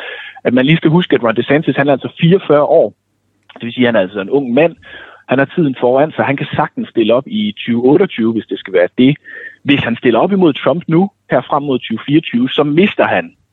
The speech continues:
øh, maga-bevægelsen, altså Trumps, øh, Make America Great Again-bevægelse,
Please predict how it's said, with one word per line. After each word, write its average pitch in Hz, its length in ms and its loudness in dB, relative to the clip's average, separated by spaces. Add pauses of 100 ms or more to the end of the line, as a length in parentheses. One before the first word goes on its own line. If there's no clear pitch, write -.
øh, 104 200 0
maga-bevægelsen, 113 840 -2
altså 98 200 -4 (100)
Trumps, 123 360 -2
øh, 107 160 -2
Make 117 180 0
America 113 380 0
Great 120 260 0
Again-bevægelse, 120 1200 0